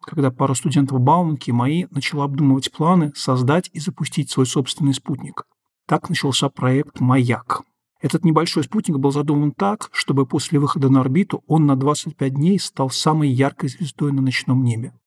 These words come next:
Планировалось, что "Маяк" на орбите раскроет огромную пирамиду зеркальной плёнки. Средства для создания "Маяка" собирались с помощью краудфандинга. Команда получила таким образом полтора миллиона рублей пожертвований от самых разных людей. И с помощью этих денег "Маяк" был построен.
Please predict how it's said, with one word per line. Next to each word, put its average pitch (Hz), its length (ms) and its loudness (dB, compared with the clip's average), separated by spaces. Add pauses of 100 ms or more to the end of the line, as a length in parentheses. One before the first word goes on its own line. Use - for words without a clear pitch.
Планировалось, 160 640 2 (220)
что - 240 -2
"Маяк" 156 400 2 (140)
на 139 160 2
орбите 131 480 -4
раскроет 165 600 -2
огромную 143 540 2
пирамиду 139 480 2
зеркальной 127 460 2
плёнки. 117 420 0 (240)
Средства 170 460 2
для 139 100 -6
создания 147 380 0
"Маяка" 135 320 0
собирались 147 380 -2
с - 40 -14
помощью 143 320 -4
краудфандинга. 123 840 -4 (200)
Команда 139 580 2 (200)
получила 147 400 4
таким 143 320 0
образом 139 260 2
полтора 143 360 0
миллиона 135 300 4
рублей 131 240 2
пожертвований 147 560 0
от 131 80 -6
самых 147 300 -4
разных 139 300 0
людей. 131 480 0 (100)
И - 80 -2
с - 60 -2
помощью 147 360 2
этих 139 140 -2
денег 190 280 4
"Маяк" 151 200 2
был 160 120 -2
построен. 139 520 0